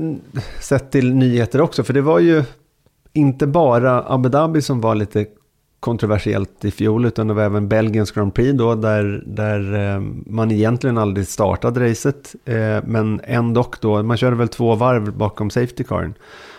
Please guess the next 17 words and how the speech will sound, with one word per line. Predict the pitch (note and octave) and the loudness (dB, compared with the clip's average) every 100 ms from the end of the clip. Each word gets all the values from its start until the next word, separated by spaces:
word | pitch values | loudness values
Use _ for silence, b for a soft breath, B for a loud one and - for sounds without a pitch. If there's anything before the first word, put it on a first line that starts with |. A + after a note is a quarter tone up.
| B | B
Och | G#2+ G#2 | -8 -6
sen | - G#2+ G2+ | -2 0 -2
så, | - G#2 G2+ G2+ | -2 -2 0 2
um, | G2 F#2+ F#2 - _ - | 0 -2 -4 -10 _ -4
kom | A#2+ | 0
man | A2 | 2
aldrig | G#2 G2+ | 2 2
igång | A2 C3+ | 2 4
igen, | C3+ C3 B2+ - _ | 4 2 0 -6 _
men | A#2 A#2 A2+ G#2+ G#2 A#2 | -6 -2 0 -2 -6 -6
de | A2 G2+ - _ | -4 -4 -8 _
delade | B2 A2+ G#2+ G2+ | -6 -2 -2 0
ut | G2+ E2+ - - - | -2 -4 -12 -20 -12
halva | - A2 G2 | -2 0 0
poäng. | F#2+ D#3+ C2+ - _ _ B B B B B | 0 0 -2 -10 _ _ B B B B B
Eh, | - G#2 G#2 G#2 | -4 -2 0 0
nu | A#2+ B2+ D3 | 0 4 4